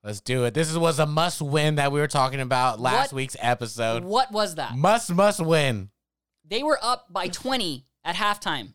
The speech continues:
Speaker 2: It was, what, sixty-nine forty-nine? Brandon Ingram and Trey Murphy the third.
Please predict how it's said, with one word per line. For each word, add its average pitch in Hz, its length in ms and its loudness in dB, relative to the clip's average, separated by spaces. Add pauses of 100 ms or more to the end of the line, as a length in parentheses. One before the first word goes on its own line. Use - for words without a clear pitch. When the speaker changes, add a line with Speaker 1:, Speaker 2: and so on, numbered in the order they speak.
Speaker 2:
It 160 80 -12
was, 160 180 -8
what, 160 180 -8
sixty-nine 233 600 -8
forty-nine? 240 580 -4 (1300)
Brandon 254 340 -2
Ingram 254 440 -2
and 190 120 -6
Trey 247 260 -4
Murphy 226 340 -4
the 196 100 -10
third. 226 460 -4